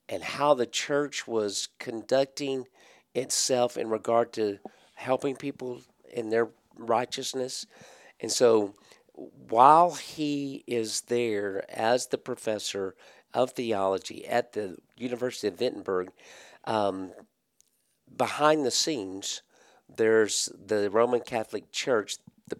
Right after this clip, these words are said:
Pope is wanting to raise funds to reconstruct Saint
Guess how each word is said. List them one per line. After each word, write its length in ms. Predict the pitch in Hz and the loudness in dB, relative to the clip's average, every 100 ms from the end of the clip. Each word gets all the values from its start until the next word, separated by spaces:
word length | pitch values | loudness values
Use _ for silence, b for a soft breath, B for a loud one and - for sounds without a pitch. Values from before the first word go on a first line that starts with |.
| - | -12
Pope 560 | - 165 170 101 - - b b b b _ | -2 4 6 4 0 -16 b b b b _
is 400 | 123 110 107 98 - - | -2 0 0 -4 -8 -14
wanting 640 | 113 117 127 139 143 135 - | -2 2 2 2 0 -4 -8
to 540 | - - 123 107 107 101 b b - | -8 -6 -4 -4 -6 -10 b b -2
raise 500 | 117 123 135 127 - | 2 4 2 -2 -8
funds 760 | - 123 107 101 98 98 - B B B B B - | -2 2 2 2 -2 -6 -8 B B B B B -12
to 440 | - 127 110 107 - _ - - 117 | -6 -4 -4 -6 -12 _ -20 -20 -10
reconstruct 1080 | 120 160 170 - 135 127 - - 131 104 - | 0 0 0 -6 -8 -4 -4 2 2 2 -4
Saint 600 | - - 131 123 - | -6 -4 -2 -2 -4